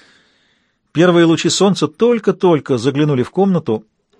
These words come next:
а у соседки сна уже не было ни в одном глазу. Открыв рюкзак, Кейт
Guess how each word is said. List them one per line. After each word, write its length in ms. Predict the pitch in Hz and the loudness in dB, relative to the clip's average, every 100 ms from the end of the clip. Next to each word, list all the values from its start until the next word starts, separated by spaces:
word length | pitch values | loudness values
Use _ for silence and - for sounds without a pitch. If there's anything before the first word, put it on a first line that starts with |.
| - | -8
а 140 | 113 | -2
у 80 | 117 | -2
соседки 440 | 110 131 170 185 135 | -2 -2 -2 -4 -6
сна 280 | - 127 | -4 -2
уже 180 | 156 160 | -2 -2
не 140 | 160 160 | -2 -2
было 160 | 160 | -2
ни 100 | 156 | -2
в 60 | 147 | -2
одном 240 | 139 156 | -4 -4
глазу. 380 | 147 151 110 78 _ _ _ _ _ _ _ _ _ _ - | -2 -4 -4 -14 _ _ _ _ _ _ _ _ _ _ -10
Открыв 420 | 104 - 151 - | -10 -4 -6 -4
рюкзак, 440 | 107 92 151 156 | -8 -2 -4 -4
Кейт 520 | - 127 151 151 _ | -6 -4 -4 -6 _